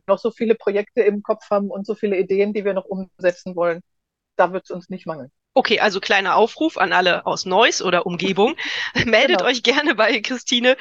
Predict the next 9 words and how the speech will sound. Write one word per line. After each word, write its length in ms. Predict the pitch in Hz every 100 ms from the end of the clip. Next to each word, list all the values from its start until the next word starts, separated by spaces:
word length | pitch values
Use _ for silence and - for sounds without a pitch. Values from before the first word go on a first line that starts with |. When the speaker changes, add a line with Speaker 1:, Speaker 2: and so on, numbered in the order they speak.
| - - -
Speaker 2:
und 420 | 226 226 226 208
werdet 480 | 202 214 202 - -
ein 260 | 180 180 180
engagiertes 540 | 190 196 247 277 226
Mitglied 480 | 214 - 185 190 -
bei 460 | 180 170 170 165 175
Neuss 260 | 196 196
Agenda 300 | - 185 185
einundzwanzig 840 | - 165 165 - 160 156 - -